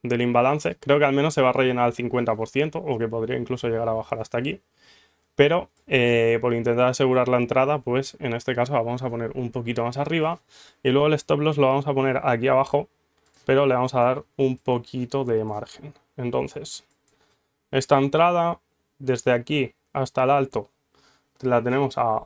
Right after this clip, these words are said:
uno, uno, dos con treinta y cuatro. No me gusta mucho a mí y las entradas que sean inferiores al uno tres. Entonces, creo que voy a cambiar de idea mejor. La vamos a apurar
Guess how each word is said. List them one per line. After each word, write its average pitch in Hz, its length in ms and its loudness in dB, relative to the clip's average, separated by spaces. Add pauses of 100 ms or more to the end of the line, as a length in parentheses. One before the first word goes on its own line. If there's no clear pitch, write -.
uno, 131 460 0 (120)
uno, 147 360 2 (300)
dos 139 280 2
con 135 180 0
treinta 131 300 0
y 127 60 -4
cuatro. 147 360 0 (340)
No 147 100 2
me 170 100 2
gusta 156 260 2
mucho 147 280 2
a 139 40 4
mí 160 280 -4
y 131 100 4
las 135 100 2
entradas 131 300 0
que 131 100 -2
sean 127 280 0
inferiores 120 640 -2
al 120 140 2
uno 120 220 -2
tres. 165 300 -6 (520)
Entonces, 135 640 -2 (200)
creo 135 160 0
que 139 100 2
voy 123 120 4
a 120 80 4
cambiar 117 300 0
de 113 100 0
idea 120 180 -2
mejor. 131 320 -2 (480)
La 127 100 2
vamos 151 200 2
a 156 40 4
apurar 143 420 2